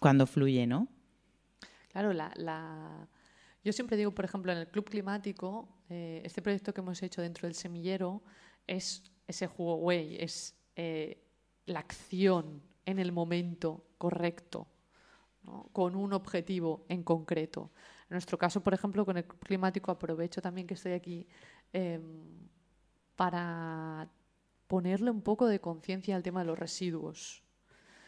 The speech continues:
Speaker 2: Es uno de los principales problemas, los residuos y el agua, aquí en esta zona del Palmar, en Caños, en Zahora, en toda esta línea de playa, es algo que se tiene que trabajar.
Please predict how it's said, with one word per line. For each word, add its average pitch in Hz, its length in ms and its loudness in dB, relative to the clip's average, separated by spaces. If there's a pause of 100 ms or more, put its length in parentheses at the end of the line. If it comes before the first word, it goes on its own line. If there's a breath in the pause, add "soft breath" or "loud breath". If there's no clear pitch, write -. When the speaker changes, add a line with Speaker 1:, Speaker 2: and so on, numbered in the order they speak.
(420 soft breath)
Speaker 2:
Es 185 120 -8
uno 202 100 -2
de 190 60 2
los 185 140 -2
principales 190 600 0
problemas, 185 600 2
los 180 140 0
residuos 180 600 -2 (100)
y 170 80 -4
el 160 100 0
agua, 220 460 4 (380 soft breath)
aquí 175 260 -6
en 160 80 -6
esta 170 200 -4
zona 175 180 -4
del 165 120 -2
Palmar, 170 600 0
en 156 140 -6
Caños, 160 400 -6
en 165 80 -4
Zahora, 160 580 -2
en 160 80 -14
toda 170 160 -2
esta 175 160 -2
línea 170 240 -4
de 160 100 -6
playa, 175 540 -4 (140)
es - 340 -10 (1000 soft breath)
algo 185 280 0
que 180 80 -6
se - 100 -10
tiene 175 200 -8
que 180 100 -4
trabajar. 165 600 -4